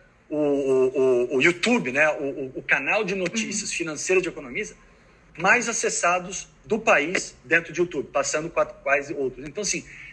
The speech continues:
Speaker 1: tem uma, uma necessidade de conteúdo, mas eu acho que a grande dificuldade que eu acho que eu via no passado era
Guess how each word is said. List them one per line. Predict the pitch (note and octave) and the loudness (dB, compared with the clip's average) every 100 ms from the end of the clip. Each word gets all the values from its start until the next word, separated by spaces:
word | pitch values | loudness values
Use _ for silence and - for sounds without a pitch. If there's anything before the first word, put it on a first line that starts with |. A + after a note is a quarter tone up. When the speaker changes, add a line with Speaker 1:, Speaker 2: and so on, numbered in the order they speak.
| - | 0
Speaker 1:
tem | G3 A#3+ | 2 2
uma, | C4 B3 G#3 F#3 | 2 2 4 2
uma | D#3+ E3 | 0 0
necessidade | E3+ D#3+ - G#2 D#3+ G3 F3 - | 0 -2 -6 -6 0 2 2 -2
de | - | -4
conteúdo, | - D#3+ C#3+ C3 G3 G3 - - - - - | -6 -8 -4 -4 -4 -6 -10 -20 -20 -20 -8
mas | D3 | 2
eu | G3 | 4
acho | - | 4
que | |
a | F#3 | -2
grande | E3 A#3+ C4+ G#3 | -2 -2 -2 -4
dificuldade | F3+ - - C#3 B2+ A#2 A2+ | -6 -8 -8 -2 0 0 -4
que | - | -2
eu | C3 | -2
acho | - | 0
que | B2 A#2 | -4 -6
eu | B2 | -8
via | B2+ E3 | -4 -6
no | C3 | -4
passado | B2 G#2+ F3 F3+ D#3+ | -6 -2 0 2 4
era | E3 F3 | 4 2